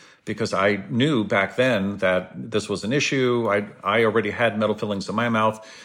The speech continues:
A lot of those kids were my daughters. I had three daughters. Thank God they didn't have to have any fillings, but I prevented them from ingesting fluoride.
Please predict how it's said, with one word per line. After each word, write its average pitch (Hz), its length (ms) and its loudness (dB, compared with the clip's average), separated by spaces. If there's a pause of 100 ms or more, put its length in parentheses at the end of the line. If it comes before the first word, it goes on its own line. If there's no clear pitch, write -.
(160)
A 98 40 0
lot 110 100 6
of 135 60 4
those 139 160 4
kids 156 240 -2
were 143 80 0
my 139 140 6
daughters. 139 480 4
I 98 100 -2
had 113 160 -2
three 123 160 -4
daughters. 139 360 0
Thank 104 260 -6
God 123 240 4
they 131 100 2
didn't 120 200 -4
have 117 220 -4
to 120 60 -4
have 117 160 0
any 107 140 -2
fillings, 139 640 -2 (500)
but 117 260 4
I 123 180 4
prevented 127 480 0
them 123 260 2
from 127 400 2
ingesting 120 520 -2
fluoride. 185 440 2